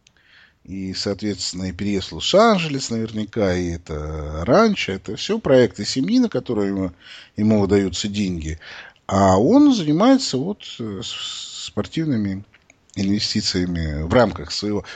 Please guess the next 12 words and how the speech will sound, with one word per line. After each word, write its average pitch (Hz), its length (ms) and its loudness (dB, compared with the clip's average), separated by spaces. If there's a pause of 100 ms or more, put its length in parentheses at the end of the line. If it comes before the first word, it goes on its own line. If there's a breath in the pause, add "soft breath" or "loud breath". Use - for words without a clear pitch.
(100)
У 127 80 2
него, 233 280 4
вы 214 60 2
знаете, 247 420 4
благосостояние 147 800 2
по 135 120 -4
Форбсу 190 440 -6
там, 87 800 -4
э, - 20 -6
два 135 160 2
миллиарда 143 400 2
долларов, 98 500 -6